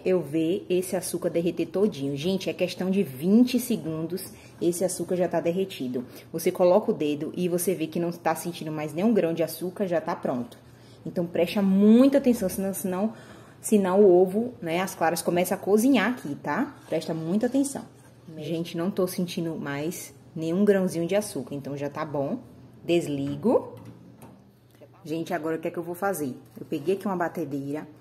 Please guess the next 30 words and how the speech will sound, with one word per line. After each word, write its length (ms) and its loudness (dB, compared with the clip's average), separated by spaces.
Essa 280 -4
clara 360 0
com 120 0
esse 160 -2
açúcar 320 -8
que 80 -8
a 40 -8
gente 120 -8
acabou 360 -2
de 80 2
derreter 400 -4
no 80 -6
fogo, 440 0
em 40 -6
questão 520 -6
de 180 -6
vinte 560 2
segundos, 640 -6
é 60 -2
só 160 -4
colocar 340 -4
o 40 -6
dedo, 340 -2
como 160 -8
eu 80 -6
falei. 500 -4
Não 180 2
sentiu 340 0
mais 200 0
açúcar? 520 -4